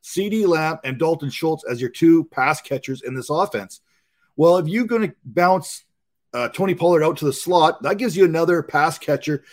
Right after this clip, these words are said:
to go with Dak to make things happen. So that's where I think his value is gonna be.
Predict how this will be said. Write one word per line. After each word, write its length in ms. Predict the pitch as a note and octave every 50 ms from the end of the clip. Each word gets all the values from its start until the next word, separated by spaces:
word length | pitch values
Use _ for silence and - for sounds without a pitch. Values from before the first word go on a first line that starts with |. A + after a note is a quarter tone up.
| _ _
to 60 | - D3
go 220 | C3 F3 E3+ E3
with 120 | D3+ A#2
Dak 340 | - E3 D#3 D#3 D3 C#3+ -
to 100 | - C#3+
make 220 | C3+ C#3+ D3 C#3+ -
things 220 | D#3 D3 C#3+ -
happen. 420 | C#3+ D3+ D#3+ F3 F3 C#3 A2+ A2 - _ _ _ _ _
So 220 | - D3+ D3 C3
that's 200 | E3 G3 A3 G#3+
where 140 | A3+ A3+ A3+
I 60 | G#3
think 280 | - - G3 G3 G3 G3
his 200 | - F3 C#3 B2
value 340 | - E3+ D#3+ E3 E3+ E3+
is 80 | D#3 -
gonna 180 | D#3+ F3 D#3 D3
be. 220 | D3 D#3+ B2 -